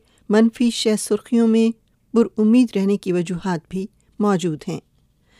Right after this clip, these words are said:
پاکستان کی تاریخ میں پہلی مرتبہ ایک جمہوری حکومت نے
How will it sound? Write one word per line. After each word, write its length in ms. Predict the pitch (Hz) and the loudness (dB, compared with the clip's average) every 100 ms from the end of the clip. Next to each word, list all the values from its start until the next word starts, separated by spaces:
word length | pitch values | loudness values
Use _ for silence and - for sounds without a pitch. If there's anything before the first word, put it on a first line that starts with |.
| _ - | _ -2
پاکستان 440 | 208 180 - 196 | -2 0 -4 -4
کی 120 | 180 | -4
تاریخ 340 | 190 190 196 196 | -4 0 0 -2
میں 100 | 196 | -4
پہلی 260 | 185 190 185 | -4 -2 -2
مرتبہ 340 | 180 175 185 | -2 -4 -2
ایک 160 | 185 156 | -2 -4
جمہوری 400 | 180 170 180 175 | -4 -4 -2 -4
حکومت 400 | 165 202 226 226 | -6 -2 -2 -2
نے 100 | 180 | -10